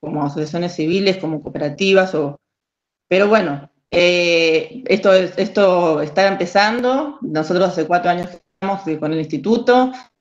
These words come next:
eh, vuelve a florecer, festejo que el enacom <laughs> esté presente ahora con, de las formas que están, y, y, y bueno, contar con el área de, de comunitarios como para poder llegar a todo ese tipo de,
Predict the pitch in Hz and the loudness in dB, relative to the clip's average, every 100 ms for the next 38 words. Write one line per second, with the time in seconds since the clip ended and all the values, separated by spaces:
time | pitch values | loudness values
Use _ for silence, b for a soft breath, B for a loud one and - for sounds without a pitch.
0 | _ _ _ 160 151 151 151 156 156 151 | _ _ _ 0 2 2 0 -2 -6 2
1 | 202 208 202 175 165 160 208 214 226 214 | 4 4 2 0 -4 -2 0 0 -2 -10
2 | - - 156 156 196 196 190 160 156 170 | -14 -4 -4 0 -2 0 -2 -2 -4 -2
3 | 175 196 - 269 226 - 214 214 214 196 | 0 0 0 -2 -2 0 0 0 0 -2
4 | 175 B B B _ - 160 165 175 185 | -2 B B B _ -6 0 2 4 4
5 | 180 165 147 143 - - 151 151 156 175 | 4 2 -2 -6 -12 -6 -2 -2 -4 -4
6 | 180 - 160 185 202 233 262 - _ _ | -2 -2 -4 0 2 2 0 -10 _ _
7 | 214 214 214 208 208 202 196 185 180 - | 0 4 4 4 2 0 -2 -2 -2 -2
8 | 202 247 269 233 196 185 214 247 247 226 | 0 4 4 4 0 -2 -2 -2 -2 0
9 | 220 233 254 254 214 196 175 165 165 170 | 0 -2 -4 -6 -6 -8 -10 -12 -10 -8
10 | 175 175 202 233 202 180 170 165 165 156 | -6 0 0 0 -2 -4 -2 -2 -2 0
11 | 160 185 208 190 - 175 185 233 226 226 | 2 2 0 -4 -6 -4 0 0 -2 -6
12 | 170 - 185 185 180 175 170 165 | -10 -2 -2 -2 -6 -4 -6 -8